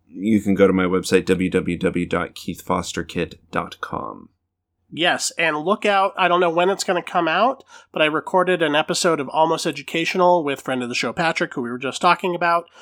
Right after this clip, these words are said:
Speaker 2: Um, we talked about the movie, uh, Videodrome and Marshall McLuhan and Canada,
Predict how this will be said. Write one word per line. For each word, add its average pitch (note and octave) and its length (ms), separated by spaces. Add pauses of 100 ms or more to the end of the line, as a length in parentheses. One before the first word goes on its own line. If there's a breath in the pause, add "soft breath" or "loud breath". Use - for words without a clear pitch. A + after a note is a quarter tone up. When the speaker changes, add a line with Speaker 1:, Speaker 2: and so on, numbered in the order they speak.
(280 loud breath)
Speaker 2:
Um, D3 480
we D3+ 120
talked D3+ 240
about C#3 220
the D3 60
movie, C3 720 (240)
uh, A2+ 260
Videodrome F#3+ 880 (380)
and A#2+ 560
Marshall C#3+ 360
McLuhan G3+ 800 (340)
and B2 640
Canada, F#3+ 720